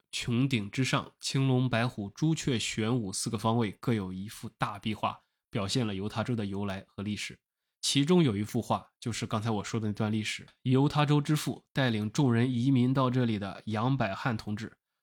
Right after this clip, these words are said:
那在这个穹顶之下，四个角儿也有四个雕塑，象征着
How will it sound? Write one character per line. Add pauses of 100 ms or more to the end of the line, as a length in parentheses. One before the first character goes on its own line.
(120)
那
在
这
个
穹
顶
之
下，
四
个
角
儿
也
有
四
个
雕
塑，
象
征
着